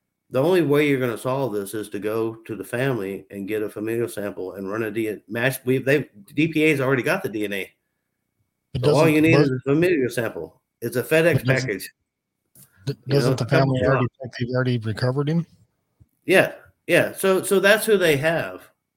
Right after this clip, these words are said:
Speaker 1: I mean, there's no doubt in my mind that it could be anybody else than Taizo Ishibashi.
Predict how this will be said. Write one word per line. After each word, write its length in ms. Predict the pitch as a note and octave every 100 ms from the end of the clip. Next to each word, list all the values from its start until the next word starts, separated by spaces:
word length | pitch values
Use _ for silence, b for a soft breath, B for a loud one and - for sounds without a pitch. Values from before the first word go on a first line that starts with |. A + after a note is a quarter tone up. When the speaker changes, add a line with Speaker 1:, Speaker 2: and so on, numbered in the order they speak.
| C3
Speaker 1:
I 80 |
mean, 360 | C3+ C#3+ C3+ - -
there's 220 | D#3 E3
no 180 | F3 D3
doubt 460 | B2+ C3 F#2 F#2+ _ _ _ -
in 120 | A2+
my 200 | B2 C#3
mind 520 | C3+ B2+ F#2 F#2 F#2+ _ -
that 140 | A2
it 140 | G#2+ -
could 180 | B2
be 180 | A2 A#2
anybody 400 | C3 C#3 B2 A2
else 280 | G#2 G2 - _ _ _ _ _
than 140 | A2+ G#2+
Taizo 320 | A#2+ A2 G#2+
Ishibashi. 380 | G2 F#2+ F#2